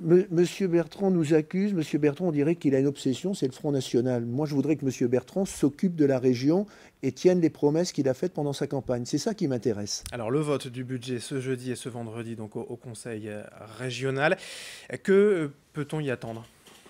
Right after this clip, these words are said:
Speaker 1: Bah, nous, nous ne savons plus, nous, euh, ce qu'il faut croire.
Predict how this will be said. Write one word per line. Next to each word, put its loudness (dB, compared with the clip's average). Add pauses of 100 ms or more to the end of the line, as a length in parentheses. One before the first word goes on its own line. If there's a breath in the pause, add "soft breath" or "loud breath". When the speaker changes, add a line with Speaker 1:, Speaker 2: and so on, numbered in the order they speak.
(1080 soft breath)
Speaker 1:
Bah, 0 (160)
nous, 4
nous 6
ne 4
savons 4
plus, 0 (220)
nous, 4 (300)
euh, 2
ce -2
qu'il 0
faut 4
croire. -4